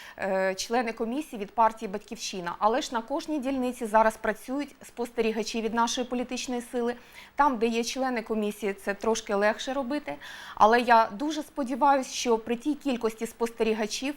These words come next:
і маючи вже результати екзитполів, у нас, е, все ж таки, е, ну, думаю, що вдасться захистити, всі,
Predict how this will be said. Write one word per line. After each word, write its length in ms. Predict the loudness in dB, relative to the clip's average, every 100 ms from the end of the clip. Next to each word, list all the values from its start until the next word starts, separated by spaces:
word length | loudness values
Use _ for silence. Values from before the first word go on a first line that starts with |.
| -4
і 200 | -4 -4
маючи 440 | 2 4 4 2 -4
вже 200 | 0 0
результати 540 | 0 -6 2 2 2
екзитполів, 680 | -8 -8 -10 -6 -4 -4 -4 -10 -16 -14 -10
у 120 | -2
нас, 220 | 2 2 0
е, 120 | -6 -6
все 240 | 0 -2
ж 100 | 0 -6
таки, 180 | 0
е, 240 | 2 2 0
ну, 360 | 0 -2 -2 -6 -12
думаю, 340 | -6 -2 0 0
що 140 | 0
вдасться 420 | 10 10 10 4
захистити, 760 | -6 -4 -6 -6 -8 -4 -6 -6
всі, 420 | -10 -6 -2 -2